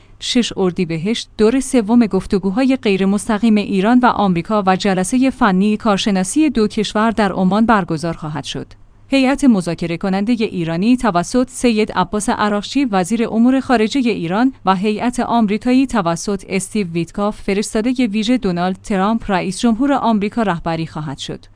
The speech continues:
تا کنون گمان زنی زنی بسیاری درباره هیئت کارشناسان آمریکایی مسئول گفتگو با ایران منتشر شده است. اما عصر پنجشنبه، نشریه آمریکایی پالیتیکو به نقل از منابعی،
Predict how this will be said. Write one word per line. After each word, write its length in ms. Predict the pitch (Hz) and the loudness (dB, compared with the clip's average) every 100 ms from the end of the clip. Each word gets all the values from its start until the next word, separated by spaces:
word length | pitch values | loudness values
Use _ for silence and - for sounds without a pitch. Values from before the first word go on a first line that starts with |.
| _ | _
تا 140 | - 208 | -2 0
کنون 320 | - 226 240 | 2 2 2
گمان 340 | 214 180 160 | 0 -2 -4
زنی 260 | 156 185 185 | -4 -2 -2
زنی 380 | 208 214 269 294 | 0 2 2 2
بسیاری 500 | 220 - 226 202 220 | -2 -2 -2 -2 -2
درباره 520 | 214 202 226 262 277 | -2 -2 -2 -4 -4
هیئت 380 | 240 220 226 233 | -4 -4 -6 -8
کارشناسان 680 | - 208 196 208 196 262 247 | -4 -4 -2 -4 -2 0 0
آمریکایی 680 | 196 185 180 214 254 269 | 0 -4 -4 -2 0 2
مسئول 500 | 254 196 190 196 214 | 2 0 -4 -4 -4
گفتگو 520 | 208 196 - 185 220 214 | -4 -6 -4 -6 -4 -2
با 120 | 196 | -2
ایران 400 | 185 180 202 254 | -2 -2 2 2
منتشر 500 | 220 185 190 - 175 | 2 0 -4 -6 -6
شده 260 | - 147 | -8 -10
است. 280 | 160 160 - - - _ - | -10 -12 -14 -18 -20 _ 2
اما 380 | 214 233 247 247 - - - | 4 4 0 -4 -12 -18 -2
عصر 300 | 208 226 254 | -2 0 -2
پنجشنبه، 720 | - 226 185 - 170 156 226 - - | -2 -2 -4 -4 -6 -4 -6 -6 -4
نشریه 640 | 202 208 - 220 254 262 | -2 -2 -2 -2 0 0
آمریکایی 640 | - 196 170 165 196 208 247 | 0 -2 -4 -6 -4 -4 -4
پالیتیکو 640 | 233 190 180 185 214 233 | -4 -6 -6 -6 -2 -2
به 140 | 226 | -2
نقل 260 | 196 196 247 | -2 -2 -2
از 160 | 233 220 | 0 0
منابعی، 600 | 185 160 160 156 147 | 0 -4 -8 -10 -10